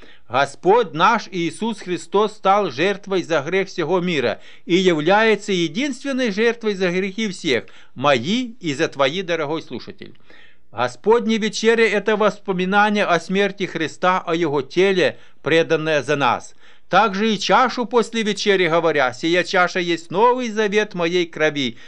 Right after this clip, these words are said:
которая за вас проливается». Евангелие от Луки, двадцать вторая глава, девятнадцатый и двадцатый стихи.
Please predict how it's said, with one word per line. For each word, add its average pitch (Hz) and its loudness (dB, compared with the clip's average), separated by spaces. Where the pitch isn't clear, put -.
которая 170 2
за 135 0
вас 190 2
проливается». 156 0
Евангелие 147 0
от - -8
Луки, 170 -6
двадцать 147 -2
вторая 135 -2
глава, 127 0
девятнадцатый 165 -4
и - -6
двадцатый 139 -6
стихи. 110 -16